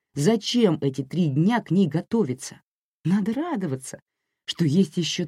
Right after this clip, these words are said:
три спокойных дня. Мама считала, что к каждой неприятности, удару судьбы нужно быть готовым, лишь тогда сможешь выстоять и выжить.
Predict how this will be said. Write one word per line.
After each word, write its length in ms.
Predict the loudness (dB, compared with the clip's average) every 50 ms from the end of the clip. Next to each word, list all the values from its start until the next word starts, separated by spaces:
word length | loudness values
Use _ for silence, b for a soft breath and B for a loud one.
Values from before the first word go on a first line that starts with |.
| -8 _
три 220 | -10 -6 -4 -4 -4
спокойных 760 | -6 -8 -12 -14 -14 -10 -10 -8 -8 -6 -6 -8 -8 -10 -10
дня. 300 | -8 -8 -8 -10 -12 -18 _ _ _ _ _ _ _ _ _ _ _ _ _ _ _ _ _ _ _ _ _ _ _ _ 4
Мама 520 | 8 8 10 10 8 6 2 2 0 -2
считала, 600 | -4 -4 -6 -4 0 0 2 2 2 0 -2 -4 -8 _ _ _
что 380 | -16 0 4 6 8 8 8 4
к 260 | 0 -6 -18 -20 -10
каждой 480 | -4 0 0 2 2 0 0 0 2 2
неприятности, 1080 | 4 4 4 2 2 0 0 2 2 4 4 2 2 0 -4 -4 -6 -8 -10 -12 -12 _ _ 0
удару 440 | 2 4 4 4 4 4 4 2
судьбы 600 | 0 -2 -4 -4 -4 -2 -2 0 0 0 0 0 -4 _ _ _ 0
нужно 400 | 2 4 6 6 6 4 2 2
быть 240 | 2 2 2 0 0
готовым, 680 | 0 -2 -2 -2 0 4 4 4 6 4 0 -2 -6 -10 _ _ _ _ _ -4
лишь 200 | -4 -4 -4 -6
тогда 420 | -8 -8 -4 0 2 4 4 4
сможешь 480 | 2 0 0 2 2 0 -2 -2 -4 -2
выстоять 580 | 0 0 0 0 -2 -4 -4 -4 -4 -4 -4 -4
и 100 | -4 -4
выжить. 460 | -4 -6 -8 -10 -12 -16 -20 -20 -20